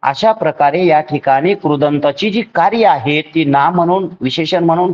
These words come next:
क्रिया विशेषण म्हणून सुद्धा त्यांचा वापर त्या ठिकाणी होतो. तर, अ, ठीक आहे. अ, एक, अ, सगळ्यात महत्वाचं वाक्य या ठिकाणी राहिलेलं आहे, त्याच्याकडे आपण लक्ष, अ,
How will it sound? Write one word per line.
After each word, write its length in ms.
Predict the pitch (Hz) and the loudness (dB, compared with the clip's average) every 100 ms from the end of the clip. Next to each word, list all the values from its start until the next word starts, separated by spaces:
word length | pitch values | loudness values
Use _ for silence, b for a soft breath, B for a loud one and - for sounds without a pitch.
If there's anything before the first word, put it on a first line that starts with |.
| 180 | -6
क्रिया 500 | - _ - 127 175 | -16 _ -4 0 2
विशेषण 420 | 196 190 175 180 | 2 -2 -2 0
म्हणून 260 | 160 165 175 | 0 0 -2
सुद्धा 340 | 151 131 165 | -4 -2 0
त्यांचा 320 | 165 147 165 | 0 -2 0
वापर 320 | 147 135 156 | 0 0 -2
त्या 140 | 135 143 | -2 -4
ठिकाणी 380 | 139 143 147 139 b b _ - | -2 -4 -4 -6 b b _ 0
होतो. 600 | 220 214 165 147 147 - _ _ - | 0 0 0 0 -2 -8 _ _ -4
तर, 120 | 151 | 0
अ, 260 | 165 165 165 | 2 0 -2
ठीक 440 | - - 175 180 | -10 -2 0 2
आहे. 280 | 165 151 170 170 _ _ _ | 0 0 -4 -8 _ _ _
अ, 120 | 147 | 0
एक, 360 | 156 151 160 185 | 2 0 -2 2
अ, 260 | 175 175 - - | 4 2 0 -8
सगळ्यात 520 | - - 156 165 165 160 | -18 -6 0 2 2 0
महत्वाचं 500 | 160 156 170 170 190 | 0 2 0 2 2
वाक्य 300 | 170 - 175 | 0 0 0
या 100 | 160 | 0
ठिकाणी 380 | 165 160 160 | 0 -2 0
राहिलेलं 380 | 156 151 156 160 | 0 0 0 0
आहे, 100 | 160 | 0
त्याच्याकडे 420 | 160 143 160 156 | 0 -2 -2 0
आपण 220 | 151 160 156 | 0 0 -2
लक्ष, 320 | 156 151 - | -2 -4 -2
अ, 320 | 143 143 | 2 4